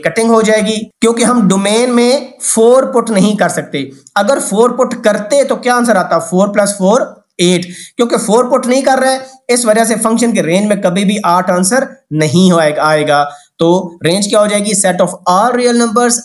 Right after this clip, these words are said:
except eight। तो देखें एट नहीं आना चाहिए, तो यहाँ पर eight excluded है, तो ये आपका आंसर आ गया। अब problem ट्वेंटी वन में देखें, domain बतानी है, तो simple ये इसको equate कर लें equal to zero,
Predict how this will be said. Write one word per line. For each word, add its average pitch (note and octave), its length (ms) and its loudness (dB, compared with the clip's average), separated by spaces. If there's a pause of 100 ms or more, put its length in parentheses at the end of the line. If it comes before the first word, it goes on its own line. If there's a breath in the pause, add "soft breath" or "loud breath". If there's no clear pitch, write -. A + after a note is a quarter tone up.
(100)
except - 640 -4
eight। B2+ 260 -6 (220)
तो D3 60 -4
देखें F3 220 -2
एट A#3 500 0
नहीं F3 220 2
आना D3 160 -2
चाहिए, C3+ 260 -2
तो C3+ 80 -6
यहाँ D3 200 0
पर F#3+ 260 -4
eight F3 260 -4
excluded C#3 680 -4
है, C3 100 0 (360)
तो D3 60 0
ये C#3+ 120 2
आपका C#3 280 -2 (320)
आंसर A#2 280 -4
आ G2+ 80 -10
गया। - 200 -20 (120)
अब G#3 140 -2
problem A3+ 360 2
ट्वेंटी B3 280 0
वन A3 140 0
में B3 120 0
देखें, A3+ 560 -4
domain G3 300 2
बतानी A3+ 320 0
है, A3 100 0
तो F#3+ 120 -6
simple F#3 400 0
ये E3 240 -4
इसको G#3+ 240 -6
equate F#3 460 -2
कर F#3 180 0
लें G3+ 200 -2
equal F3+ 360 -2
to D#3+ 100 -4
zero, C#3+ 320 -2